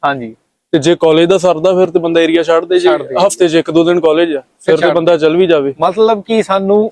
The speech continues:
Speaker 1: ਆਪਣੇ ਕੰਫਰਟ ਜ਼ੋਨ 'ਚੋਂ ਬਾਹਰ ਨਿਕਲ ਕੇ
Speaker 2: ਕੰਫਰਟ ਜ਼ੋਨ ਛੱਡਣਾ
Speaker 1: ਛੱਡਣਾ
Speaker 2: ਪੈਣਾ।
Speaker 1: ਪੈਣਾ ਜੇ ਕੰਮ ਲੈਣਾ ਹੈ। ਹੁਣ
Speaker 2: ਸਹੀ ਗੱਲ
Speaker 1: ਤੁਸੀਂ
Speaker 2: ਹੈ।
Speaker 1: ਬਰਲਿੰਗਟਨ ਜਾਂਦੇ ਹੋਵੋਗੇ,
Speaker 2: ਬਰਲਿੰਗਟਨ ਜਾਈਦਾ।
Speaker 1: ਦੋ ਦੋ ਤਿੰਨ ਘੰਟੇ ਬਰੈਂਪਟਨ ਤੋਂ ਸਫ਼ਰ ਹੋਣਾ।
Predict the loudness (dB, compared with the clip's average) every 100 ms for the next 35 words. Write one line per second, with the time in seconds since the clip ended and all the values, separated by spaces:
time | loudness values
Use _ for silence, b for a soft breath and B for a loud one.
0 | _ -4 0 -2 -2 -2 -2 0 0 0
1 | -2 -2 -2 -4 -2 0 0 0 -2 0
2 | 0 0 0 2 2 2 0 0 -2 0
3 | 0 0 0 -2 0 0 -2 -2 0 -2
4 | -2 -8 -4 0 2 0 0 -2 -2 -4
5 | -2 -2 0 -2 0 0 0 0 0 0
6 | -2 -2 -2 -2 0 2 2 0 -2 -4
7 | 0 -2 0 0 0 -2 -4 -4 -2 -2
8 | -2 -4 -10